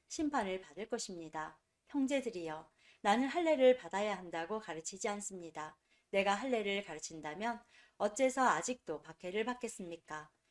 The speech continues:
내가 지금까지 할례를 가르쳤다면 십자가를 전하는 어려움도 사라졌을 것입니다.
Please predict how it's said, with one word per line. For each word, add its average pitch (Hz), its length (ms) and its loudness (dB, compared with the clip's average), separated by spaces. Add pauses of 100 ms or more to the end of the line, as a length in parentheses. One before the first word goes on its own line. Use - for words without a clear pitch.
(200)
내가 247 260 8
지금까지 254 540 0
할례를 254 440 2
가르쳤다면 180 800 -6 (320)
십자가를 277 640 6
전하는 214 420 -2
어려움도 175 680 0
사라졌을 202 540 -8
것입니다. 165 720 -8